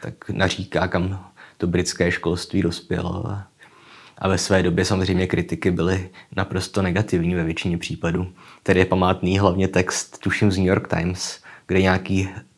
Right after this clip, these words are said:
recenzent, který se naštěstí pro něj nepodepsal, tak napsal, že Hobbit není dílo, ke kterému by se dospělý čtenář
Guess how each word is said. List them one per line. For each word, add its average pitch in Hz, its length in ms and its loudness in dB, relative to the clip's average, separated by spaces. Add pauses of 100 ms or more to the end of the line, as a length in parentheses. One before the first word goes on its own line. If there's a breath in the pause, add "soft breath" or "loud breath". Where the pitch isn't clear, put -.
recenzent, 95 680 0
který 87 240 -2
se 98 100 -2
naštěstí 92 480 -2
pro 90 120 -2
něj 92 160 0
nepodepsal, 92 680 -2 (480 loud breath)
tak 90 160 2
napsal, 92 440 0
že 98 120 2
Hobbit 92 480 0 (140)
není 95 260 6
dílo, 95 380 4
ke 95 120 -4
kterému 92 320 2
by 92 100 -2
se 104 120 2
dospělý 98 340 2
čtenář 98 420 2